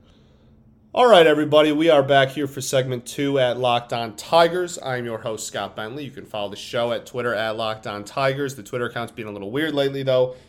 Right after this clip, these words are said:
You can also follow me on Twitter, at Bentley Scotty. My account's not being weird. My account's great. So either of those, we'll do fine. Um, let's get into this offense.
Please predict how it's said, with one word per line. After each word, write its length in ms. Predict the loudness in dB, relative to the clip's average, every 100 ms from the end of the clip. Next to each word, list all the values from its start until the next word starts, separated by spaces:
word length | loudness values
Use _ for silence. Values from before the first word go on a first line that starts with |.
| _
You 80 | 0
can 60 |
also 260 | 2 2 -2
follow 240 | 0 0
me 160 | 2 0
on 160 | -2
Twitter, 300 | -4 -10 -12 _ _ _
at 200 | -6 -4
Bentley 260 | -4 -4 -6
Scotty. 480 | -6 -4 -4 -4 -8
My 200 | -6 -6
account's 340 | -6 -10 -6
not 200 | -6 -6
being 220 | -8 -12
weird. 220 | -16 -14
My 140 | -14 -12
account's 340 | -10 -12 -12
great. 360 | -8 -8 -8 -14
So 320 | -10 -8 -8 -12 -20 -10
either 240 | 0 4 6
of 80 | 4
those, 420 | 2 -4 -14 -14
we'll 140 | -8 -4
do 140 | -6
fine. 380 | -6 -8 -8 -14 _ _ _ _ _ 0
Um, 220 | 2 4
let's 180 | 0 0
get 120 | -2
into 100 | 0
this 180 | 0 4
offense. 760 | 6 6 2 -4 -6 -12 -12